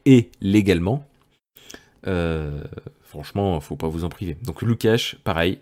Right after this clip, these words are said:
téléchargeable sur jamendo point F R, et c'est génialissime, c'est gratuit, alors, euh, même si vous avez juste un petit peu apprécié, écoutez ces autres chansons gratuitement, faites-vous plaisir, ça serait dommage de rater ça.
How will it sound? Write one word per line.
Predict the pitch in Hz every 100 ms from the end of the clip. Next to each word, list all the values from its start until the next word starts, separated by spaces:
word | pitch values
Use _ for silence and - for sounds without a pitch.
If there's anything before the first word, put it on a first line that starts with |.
| _ -
téléchargeable | - 95 92 82 80 87 -
sur | - 95
jamendo | 85 76 73
point | 71 76
F | -
R, | 85 - _
et | 95
c'est | - 113 - _
génialissime, | 104 107 110 101 90 - 117 - -
c'est | - 127
gratuit, | 110 117 - 113 127 -
alors, | 82 78 78
euh, | 80
même | 113
si | 127
vous | 113
avez | 107 104
juste | 104 -
un | 113
petit | 110 143
peu | 139
apprécié, | 117 107 92 95 107 - _ _ _ -
écoutez | 107 113 117
ces | 110
autres | 98 98
chansons | 90 95
gratuitement, | 87 - 78 92 92 - - - _ _ _ _
faites-vous | 101 95
plaisir, | 87 87 78 90 92
ça | -
serait | - 90
dommage | 92 104 104 120 -
de | 95
rater | 104 -
ça. | 98 -